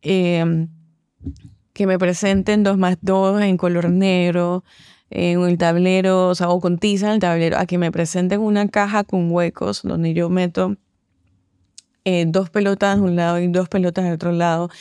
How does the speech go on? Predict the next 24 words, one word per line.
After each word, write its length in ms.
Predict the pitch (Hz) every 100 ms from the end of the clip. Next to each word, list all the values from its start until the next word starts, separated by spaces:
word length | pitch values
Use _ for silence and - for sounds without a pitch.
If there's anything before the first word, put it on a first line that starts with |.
| - -
de 140 | 196
colores 480 | 220 220 214 202 208
y 100 | 196
que 100 | 208
suena 520 | 233 208 196 196 196
y 320 | 202 190 175 -
cuando 260 | 180 180
sale, 320 | - 196 196 190
salen 260 | 190 196
cuatro 500 | 185 214 202 185 196
y 100 | 196
cuánto 300 | 180 180 180
es 100 | 196
eso. 480 | 202 190 - 180 185 - - - 160 - - - - _ _ - -
El 160 | - 190
cerebro 380 | 196 185 185 196
va 80 | 196
a 40 |
preferir 680 | 190 208 185 180 180 175 - 170
mil 280 | 196 220 208
veces 520 | 185 185 175 165 170 175
la 100 | 170
segunda 420 | - 175 180 185
opción 380 | 175 185 165